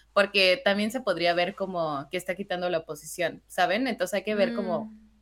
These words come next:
Speaker 1: cómo esto impacta en un futuro para ver si la población lo ve como algo bueno o lo ve como algo malo. De ahí va a depender todo.
Speaker 2: Eso ha sido todo por hoy. Muchísimas gracias por escucharnos. Si les gustó este episodio,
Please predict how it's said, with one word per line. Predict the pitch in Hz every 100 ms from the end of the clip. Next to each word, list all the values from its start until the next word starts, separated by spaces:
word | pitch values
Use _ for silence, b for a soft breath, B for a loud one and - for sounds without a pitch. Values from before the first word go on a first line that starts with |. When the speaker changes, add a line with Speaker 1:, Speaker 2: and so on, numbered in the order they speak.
| _
Speaker 1:
cómo | 208 208 226
esto | 214 214
impacta | 202 190 -
en | 190
un | 185
futuro | 190 - 180 208 226
para | 185 170
ver | 175
si | 175
la | 190 180
población | 175 170 175 254
lo | 262
ve | 202
como | 208 190
algo | 170 156
bueno | 165 214 508 - b b b
o | 196
lo | 175
ve | -
como | 196 196
algo | 175 165
malo. | 170 165 151 - _ _ _ -
De | 185
ahí | 185
va | 202
a |
depender | 180 156 156 214
todo. | 170 - - _ _ _ _ _
Speaker 2:
Eso | 285 330 381
ha |
sido | 359 311
todo | - 233 226
por | 208
hoy. | 185 180 220
Muchísimas | 226 277 320 294 220
gracias | 202 202 208 208
por | 180
escucharnos. | 180 180 214 170 - - -
Si | - 247
les | 240 247
gustó | 247 277
este | 294
episodio, | 359 240 214 208 233